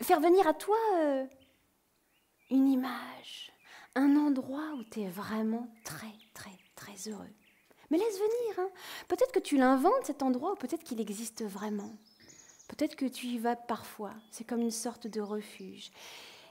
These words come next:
Et tu vas inspirer et expirer dans cet endroit. Et surtout, tu fais bien venir, euh, les lumières,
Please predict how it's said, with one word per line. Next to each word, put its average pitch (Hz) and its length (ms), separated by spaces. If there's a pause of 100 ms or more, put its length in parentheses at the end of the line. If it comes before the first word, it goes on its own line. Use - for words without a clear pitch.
Et 262 60
tu 285 180
vas 277 280
inspirer 277 960
et 254 340
expirer 233 600
dans 220 120
cet 214 260
endroit. 208 260
Et 240 40
surtout, 311 340
tu - 140
fais 247 140
bien 240 200
venir, 240 460
euh, 202 240 (760)
les 208 100
lumières, 214 640